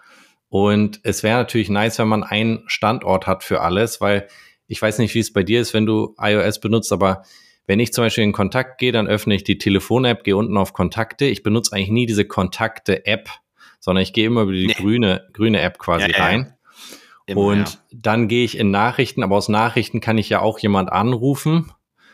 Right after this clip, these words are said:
Speaker 1: Und, äh, dann hast du FaceTime auch an verschiedenen Orten. Da habe ich nur gedacht, das wäre eigentlich ein geiles Konzept, wenn man da sozusagen so eine refreshte App hätte.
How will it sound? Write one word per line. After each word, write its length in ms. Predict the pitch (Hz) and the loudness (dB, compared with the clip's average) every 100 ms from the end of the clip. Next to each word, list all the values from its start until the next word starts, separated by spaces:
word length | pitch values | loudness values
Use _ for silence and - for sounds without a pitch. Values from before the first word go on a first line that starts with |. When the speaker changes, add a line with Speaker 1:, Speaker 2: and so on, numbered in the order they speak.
| _ _ _ | _ _ _
Speaker 1:
Und, 460 | 107 110 110 107 - | 2 4 2 0 -6
äh, 300 | - 101 98 90 | 0 2 2 -2
dann 380 | - 107 101 110 | -12 -2 0 2
hast 200 | 113 - | 0 -2
du 60 | 110 | -4
FaceTime 640 | - 113 120 - 117 110 | 0 0 0 -2 -2 0
auch 160 | 117 - | 0 0
an 140 | 104 | 0
verschiedenen 440 | 95 92 98 87 87 | 0 -2 0 0 2
Orten. 240 | 90 110 | 0 2
Da 60 | 101 | 0
habe 80 | 110 | 0
ich 60 | |
nur 120 | 117 107 | 0 0
gedacht, 240 | 107 117 | 0 -2
das 160 | 110 117 | -4 0
wäre 100 | 113 | 0
eigentlich 140 | 110 | 0
ein 80 | 101 | 0
geiles 260 | 101 117 | 0 0
Konzept, 560 | - 190 - 123 - - | -2 -4 -2 -2 -4 -4
wenn 100 | 95 | 0
man 200 | 92 87 | 2 2
da 180 | 92 104 | 0 0
sozusagen 560 | 110 - 98 92 92 - - _ | -2 -4 0 0 0 -6 -18 _
so 140 | - | -2
eine 320 | 95 92 92 95 | 0 2 0 -2
refreshte 640 | 92 - 110 107 - 90 | -2 0 -2 -2 -4 -2
App 280 | 117 - - _ _ | -2 -4 -18 _ _
hätte. 540 | - 123 - 160 160 | -4 -2 0 -2 -2